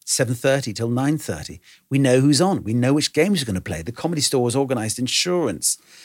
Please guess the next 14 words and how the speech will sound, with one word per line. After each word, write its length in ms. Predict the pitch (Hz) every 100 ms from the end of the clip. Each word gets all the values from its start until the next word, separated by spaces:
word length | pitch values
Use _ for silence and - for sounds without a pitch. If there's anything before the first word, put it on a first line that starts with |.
| - -
security, 720 | - - - - 180 165 110
drinks, 500 | 92 - 175 131 -
food, 520 | - 190 208 117 90 - _
sold 380 | - - 170 160
tickets, 380 | - 185 120 -
all 260 | - 233 247
of 120 | -
which 180 | 104 -
is 140 | 98
Newtonian, 640 | 117 135 127 131 117 92 73 -
organised, 600 | 180 151 117 73 85 - _ _
you 140 | - 110
know, 120 | 90
mechanistic, 720 | 107 131 135 120 - - -